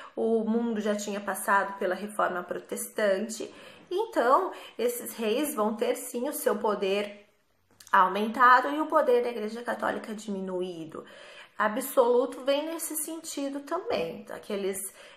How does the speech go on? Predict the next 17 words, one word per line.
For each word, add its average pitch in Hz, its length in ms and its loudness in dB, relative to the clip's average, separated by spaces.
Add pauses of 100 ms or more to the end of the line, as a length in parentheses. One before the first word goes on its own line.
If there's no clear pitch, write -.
é, 190 600 8
era 196 160 4
um 226 80 0
tipo - 240 -8
de 208 160 -8
governo, 202 1040 0
é, 180 340 4
superior, 214 1120 6
aonde 214 560 4
não 214 180 2
havia 220 600 -2
tanto 277 420 2
a 233 200 6
interferência 214 1080 -2 (480)
de, 202 960 -6 (600)
de 220 160 -10
mecanismos 214 960 -2